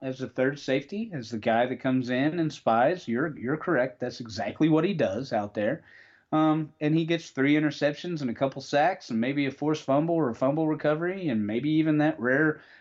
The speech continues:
touchdown return, which I believe he does have one. Then so be it. You know, I'll, I'll pay you four million dollars to do that, uh, because there's safeties that are making more that aren't, that aren't even, <laughs> that don't even have those numbers.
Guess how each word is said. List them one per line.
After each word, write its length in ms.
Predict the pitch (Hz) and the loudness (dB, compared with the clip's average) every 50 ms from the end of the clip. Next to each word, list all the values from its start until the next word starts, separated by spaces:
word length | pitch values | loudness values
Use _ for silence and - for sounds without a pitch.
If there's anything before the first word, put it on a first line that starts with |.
| _ _ | _ _
touchdown 500 | - 156 156 156 - 165 160 170 175 180 | -2 -2 -2 0 0 0 2 2 2 0
return, 480 | 170 160 - 165 156 165 180 208 208 | -2 -4 -2 -2 -2 0 -2 -2 -4
which 160 | 160 143 - 135 | -6 -6 -6 -8
I 40 | |
believe 280 | 127 131 127 131 135 131 | -6 -4 -2 -2 -2 -2
he 60 | 127 | -2
does 240 | 120 123 123 117 120 | -2 -2 -2 -2 0
have 200 | 123 117 113 107 | 0 0 0 0
one. 260 | 113 120 127 160 214 - - - - - - _ _ - | 0 0 2 0 0 -2 -10 -20 -20 -20 -20 _ _ 0
Then 240 | 180 214 214 214 - _ _ _ _ | 2 4 4 2 0 _ _ _ _
so 260 | - - - 240 262 | -20 -8 -2 -2 -2
be 160 | 262 240 285 330 | 0 0 -2 -2
it. 180 | - - - _ _ | -4 -6 -10 _ _
You 140 | 143 143 139 | 0 2 2
know, 160 | 151 202 214 - _ _ - | 2 0 -2 -8 _ _ 0
I'll, 280 | 170 240 269 - - _ - - - - - | 2 2 2 0 -2 _ -14 -14 -10 0 0
I'll 140 | 139 220 | 0 0
pay 180 | 226 - 294 269 | 2 0 -2 0
you 160 | 233 214 196 | 0 -2 -4
four 280 | 160 - - 147 135 131 | -6 -6 -4 -4 -2 -2
million 360 | 131 131 131 127 123 120 117 | 0 0 0 0 0 0 0
dollars 500 | 113 113 113 120 139 170 196 - - - _ _ _ _ _ _ _ _ | 2 2 2 2 0 -2 -4 -8 -12 -18 _ _ _ _ _ _ _ _
to 60 | 135 | -6
do 200 | 123 123 120 117 | -4 -4 -2 0
that, 320 | 117 113 123 160 - - _ _ _ _ _ _ _ _ _ _ _ _ _ _ _ _ _ _ | 2 2 2 2 0 -4 _ _ _ _ _ _ _ _ _ _ _ _ _ _ _ _ _ _
uh, 180 | 123 123 123 120 | -2 0 0 0
because 340 | 113 123 117 - 135 127 117 | 0 -2 -2 -2 -2 -2 0
there's 180 | 131 135 135 - | -2 -2 -2 -2
safeties 400 | - 165 175 170 - 190 175 165 | -2 -2 -2 -2 -4 -6 -4 -2
that 80 | 180 | -2
are 80 | 160 151 | 0 2
making 280 | 156 165 165 165 160 | 2 0 0 0 -2
more 300 | 143 143 165 202 208 185 | 0 0 2 2 2 2
that 140 | 156 135 120 | 2 2 2
aren't, 220 | 117 117 117 117 - _ _ _ - | 2 2 0 -2 -4 _ _ _ -8
that 160 | 131 117 110 | -6 -2 0
aren't 200 | 110 110 104 - _ _ | 0 0 0 -4 _ _
even, 380 | 131 120 110 101 98 92 90 - - - - _ _ | -4 -4 -4 -4 -6 -10 -12 -14 -14 -20 -20 _ _
<laughs> 280 | _ _ _ _ _ | _ _ _ _ _
that 520 | 123 120 - 131 - - - 220 185 - - | -8 -6 -6 -6 -8 -6 -4 -2 -2 0 0
don't 180 | 170 151 127 | 0 0 0
even 160 | 113 101 98 | -2 -4 -6
have 200 | 101 107 104 95 | -8 -8 -8 -10
those 220 | 92 92 85 - - | -12 -16 -16 -16 -16
numbers. 400 | 87 82 76 71 65 - - | -16 -14 -14 -16 -18 -20 -20